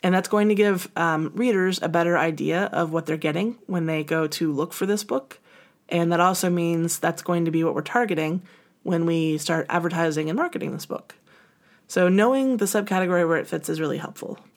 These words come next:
And the next thing you can ask yourself is, is your subcategory a lucrative one? Are there a ton of books that are published in that subcategory? And how does it look relative to demand?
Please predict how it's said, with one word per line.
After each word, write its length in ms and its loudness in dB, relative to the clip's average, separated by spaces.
And 440 2
the 140 0
next 240 0
thing 160 2
you 100 2
can 120 -2
ask 240 -2
yourself 380 -2
is, 440 -2
is 200 4
your 100 4
subcategory 800 0
a 80 -2
lucrative 440 -2
one? 320 -12
Are 160 4
there 140 4
a 80 2
ton 200 0
of 60 0
books 240 -2
that 80 -2
are 60 0
published 340 -2
in 60 -2
that 100 -4
subcategory? 680 -8
And 220 2
how 300 2
does 160 2
it 80 -2
look 200 0
relative 380 -2
to 80 -6
demand? 460 -4